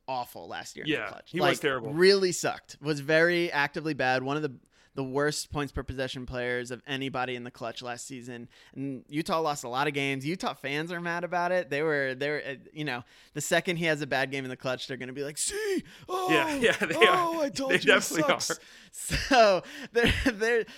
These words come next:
Speaker 1: there's a part of me that he has that, and this is something I know Bill Simmons has said and, and others, but he has some of this, like, Westbrook to him at the end of the game where he just feels the need, like,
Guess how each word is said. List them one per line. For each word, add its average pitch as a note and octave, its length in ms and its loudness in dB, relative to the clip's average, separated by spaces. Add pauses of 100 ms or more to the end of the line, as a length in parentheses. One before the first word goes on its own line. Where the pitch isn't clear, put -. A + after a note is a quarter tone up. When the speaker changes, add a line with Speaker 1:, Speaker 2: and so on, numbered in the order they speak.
(100)
Speaker 1:
there's F#3+ 200 2
a G#3 40 2
part F#3 340 2
of G#3 60 -2
me A3 220 -4
that E3 380 -2
he F3+ 180 0
has E3+ 340 2
that, F3+ 160 2
and F#3 100 0
this G3+ 140 -2
is F3+ 80 -10
something D3+ 340 -4
I C3+ 60 0
know C#3 160 0
Bill C3 200 -6
Simmons C3 280 -10
has C3 140 -12
said C3 240 -6
and, B2+ 160 -12 (400)
and D3+ 160 -2
others, C#3+ 280 0
but C#3+ 140 -2
he D#3 80 -2
has F3 180 2
some G#3+ 180 -4
of G3 60 -6
this, F3 140 -6
like, C#3 280 -4
Westbrook C#3 540 -4
to C#3+ 120 -4
him A#2+ 360 -6
at C3 140 -6
the D3 120 -8
end C#3 120 -4
of D3+ 80 -4
the D3+ 60 -2
game B2+ 500 -6 (360)
where C3 540 0 (120)
he E3+ 100 -2
just E3+ 200 -2
feels D#3 320 0
the C#3 80 -6
need, C3+ 420 -4
like, G#2 340 -10